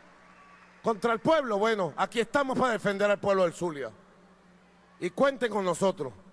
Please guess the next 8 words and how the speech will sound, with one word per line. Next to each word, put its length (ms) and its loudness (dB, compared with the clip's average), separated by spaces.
Hay 140 -2
varias 300 0
medidas 480 0
que 280 0
aquí 260 -6
se 140 -2
han 240 -6
propuesto. 720 0